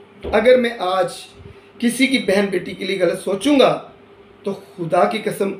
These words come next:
वो कल को मेरी बेटी और मेरी बहन के साथ भी बुरा होगा। तो इस ख्याल के साथ, इस मकाफत के साथ हमने अपनी कौम की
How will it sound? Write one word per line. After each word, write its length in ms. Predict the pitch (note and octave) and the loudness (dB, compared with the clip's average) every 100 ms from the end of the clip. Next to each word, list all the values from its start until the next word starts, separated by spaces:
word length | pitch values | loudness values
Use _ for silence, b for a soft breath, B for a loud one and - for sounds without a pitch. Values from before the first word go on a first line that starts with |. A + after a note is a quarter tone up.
| - - | -16 -12
वो 60 | F3+ | -2
कल 200 | G3 G#3 | 2 2
को 160 | - G3 | 2 0
मेरी 320 | F#3+ A#3+ B3+ | 4 4 4
बेटी 300 | G#3 G3 G3+ - | 4 2 -2 -2
और 300 | F3+ - B - | 0 -2 B -8
मेरी 240 | E3+ F3 F3 - - | -2 0 -2 -10 -18
बहन 280 | - E3+ E3+ | -4 -2 -2
के 80 | E3+ | -4
साथ 200 | D#3+ D3 | -4 -4
भी 120 | D#3 | -4
बुरा 220 | D3+ D3 D3 | -6 -6 -6
होगा। 240 | C3+ C3 - - - - - - - | -8 -14 -18 -20 -20 -20 -20 -20 -14
तो 120 | - - | -14 0
इस 280 | B3+ B3 - - - - - - | 0 0 -12 -20 -20 -20 -20 -20
ख्याल 400 | - F#3 F3+ F#3 | 0 2 4 2
के 120 | F#3 | 0
साथ, 460 | D#3+ D#3 C#3 - - | -8 -8 -8 -12 -12
इस 160 | E3 - | -12 -8
मकाफत 520 | D3+ E3+ E3 E3 D#3+ D#3 | -8 -6 -8 -8 -8 -12
के 60 | |
साथ 720 | - C#3 C3 - - - - | -12 -14 -14 -20 -20 -20 -4
हमने 260 | F3+ G3+ G#3 | -2 2 0
अपनी 240 | G3 G3 F#3+ | 0 -4 -4
कौम 300 | F3+ F3+ - | -2 -2 -4
की 160 | D#3 | -8